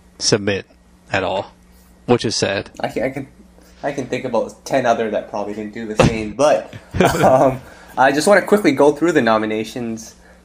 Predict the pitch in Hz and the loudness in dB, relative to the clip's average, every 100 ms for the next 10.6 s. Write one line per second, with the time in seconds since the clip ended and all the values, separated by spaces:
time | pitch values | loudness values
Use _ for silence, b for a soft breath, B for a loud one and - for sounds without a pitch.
0 | - 117 117 117 113 107 139 175 226 240 | -4 0 4 6 6 6 8 8 6 2
1 | 180 175 165 160 147 135 151 139 139 135 | -2 -2 4 4 4 0 2 2 2 0
2 | - 139 131 117 131 120 - - - - | -2 2 6 8 8 4 -2 -6 -6 -12
3 | - - - 120 120 127 131 123 110 117 | -18 -12 0 4 4 2 -2 2 2 0
4 | 110 117 110 127 110 113 - 120 120 123 | 0 2 2 -4 -8 -6 0 2 2 0
5 | 127 127 135 135 127 113 110 104 - 117 | 4 4 4 0 -2 2 2 0 -6 -6
6 | 107 104 127 107 104 113 110 107 98 - | -6 -2 0 0 0 0 2 0 -4 -2
7 | 104 104 110 107 113 101 101 B B B | -2 -4 -8 0 4 2 0 B B B
8 | B B 123 139 135 - 135 135 127 156 | B B 0 2 2 0 2 4 2 -2
9 | 160 120 - 110 107 104 - - - - | -4 -8 -4 -4 -4 -6 -6 -6 -8 -10
10 | - 117 120 113 92 - | -12 -2 2 2 0 -6